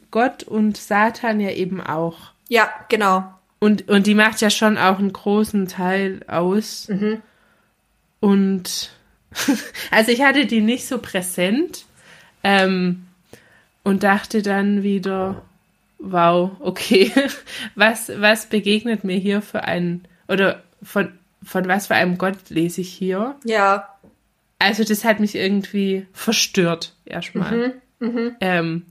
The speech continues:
Speaker 1: oder ich war auch überfordert. Ich dachte, weil das ja das zweite Kapitel ist, dann dachte ich, wo-, halt, Moment, worum, wie, wie fängt das eigentlich an? <laughs> Also,
Speaker 2: Ja.
Speaker 1: ähm, wie, wie kommen wir hier eigentlich, äh, zu der Situation, ja? Und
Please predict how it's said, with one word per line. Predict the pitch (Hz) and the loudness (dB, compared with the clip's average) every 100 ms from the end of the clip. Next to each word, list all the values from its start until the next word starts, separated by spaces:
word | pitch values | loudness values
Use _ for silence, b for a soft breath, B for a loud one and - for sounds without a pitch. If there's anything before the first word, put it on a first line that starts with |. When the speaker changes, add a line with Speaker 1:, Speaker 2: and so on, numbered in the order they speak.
| - | 2
Speaker 1:
oder | 208 | 4
ich | 220 208 | 4 4
war | 220 | 2
auch | 214 | 4
überfordert. | 208 175 - - 294 277 - | 2 0 0 2 2 2 -2
Ich | 175 | -6
dachte, | 185 180 - 190 196 B B B | -6 -6 -6 -6 -8 B B B
weil | - 196 | 0 2
das | 208 - | 2 2
ja | 202 | 2
das | 196 196 | 2 -4
zweite | - 196 240 | 0 2 2
Kapitel | 233 196 208 220 226 | -2 -2 -2 -2 -2
ist, | 220 | -2
dann | 214 190 | -2 -2
dachte | 185 - | -4 -6
ich, | 180 | -8
wo-, | 196 - - | -6 -6 -2
halt, | 190 190 | -2 0
Moment, | 196 185 185 202 - _ | -2 0 0 -2 -4 _
worum, | 185 190 202 240 226 220 b b - | -4 -2 0 0 -2 -4 b b -12
wie, | 196 175 | -10 -4
wie | 208 | -2
fängt | 233 339 233 | 0 -2 -2
das | 226 | -4
eigentlich | - 202 226 - | 0 0 0 0
an? | 214 254 226 214 | 0 0 -2 -2
<laughs> | 240 | 0
Also, | 247 - 269 269 B 247 | 0 2 2 0 B -2
Speaker 2:
Ja. | 220 208 202 196 | 2 4 4 4
Speaker 1:
ähm, | 190 185 180 190 B B - | 0 -2 -6 -10 B B -18
wie, | 202 214 | -10 -2
wie | 220 | -2
kommen | 220 277 330 | 0 2 2
wir | 277 247 | 2 0
hier | 226 214 | 0 2
eigentlich, | 185 208 220 208 196 202 | 2 2 0 -2 -6 -6
äh, | - 180 | -12 -10
zu | - | -8
der | 185 190 180 175 160 | -4 0 2 2 -2
Situation, | 180 185 180 170 165 - 190 214 226 202 | -4 -6 -2 -4 -4 -4 0 2 2 0
ja? | 180 196 | 0 0
Und | - 202 | -2 -4